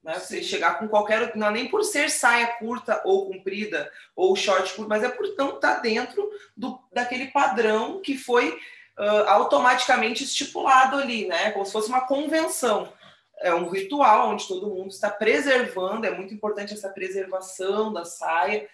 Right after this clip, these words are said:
Speaker 1: né, pra não deixar morrer essa cultura. Então, aquele lugar ali não cabe. Eu acho que vai destoar, né? Você vai chegar ali meio diferentona,
Speaker 2: Sim.
Speaker 1: porque tá fora do, do, do que os outros estão concebendo como, naquele momento ali, um padrão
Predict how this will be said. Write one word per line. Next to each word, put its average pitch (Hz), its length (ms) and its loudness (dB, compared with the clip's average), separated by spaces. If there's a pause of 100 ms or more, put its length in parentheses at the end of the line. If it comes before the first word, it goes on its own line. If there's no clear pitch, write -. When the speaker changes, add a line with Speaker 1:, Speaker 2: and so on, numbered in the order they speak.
(140)
Speaker 1:
né, 180 120 -8
pra 190 120 0
não 175 140 -4
deixar 190 280 -2
morrer 185 420 -4
essa 202 240 -4
cultura. 196 580 -12 (260)
Então, 262 240 -2
aquele 277 300 0
lugar 277 400 4
ali 277 340 -6
não 240 320 -4
cabe. 220 540 0 (260)
Eu 165 120 -2
acho 160 180 0
que 220 60 -10
vai 185 260 2
destoar, - 640 4
né? 175 160 0
Você - 120 -12
vai 151 160 -4
chegar 175 560 2 (100)
ali 185 180 -4
meio 190 240 -4
diferentona, 220 1400 0 (320)
Speaker 2:
Sim. - 440 -18
Speaker 1:
porque 233 580 2
tá 247 220 4
fora 214 500 4
do, 320 360 -4
do, 294 320 -6
do 233 80 -16
que 269 100 -8
os 233 180 -4
outros 320 460 0
estão 269 580 -4
concebendo 254 720 -4
como, 269 400 -10
naquele 240 320 -8
momento 233 460 -8
ali, 220 80 -8
um 214 120 -6
padrão 214 600 -4